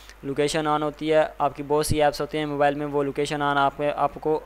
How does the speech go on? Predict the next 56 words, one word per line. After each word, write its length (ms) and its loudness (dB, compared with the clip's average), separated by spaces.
रखने 340 -2
देती 240 -2
हैं, 140 -2
भी 80 0
आपने 300 2
location 360 -4
ऑफ 160 0
नहीं 100 -4
करनी 220 -2
वरना 260 -2
वो 180 -2
काम 200 0
करना 180 -2
बंद 240 -2
कर 80 -2
देती 240 -6
हैं, 60 -10
इसलिए 180 6
आपको 160 2
location 340 -2
on 160 0
रखनी 220 -2
पड़ती 300 0
है। 100 2
जैसे 240 6
ही 60 0
location 340 0
on 180 0
होती 220 0
है 60 4
तो 160 2
ल-, 420 -2
जो 400 2
security 420 2
agencies 340 2
हैं 80 2
वो 80 2
आपकी 260 4
location 300 -4
को 100 -4
trace 260 2
करके 240 0
आप 160 6
तक 160 0
पहुँच 140 0
जाती 200 0
हैं। 60 -2
अगर 140 0
आप 400 4
उन्हें 180 -4
लगेंगे 340 -2
भी 120 -8
ये 140 -4
बंदा 280 0
मशकूक 420 -4
है, 80 -2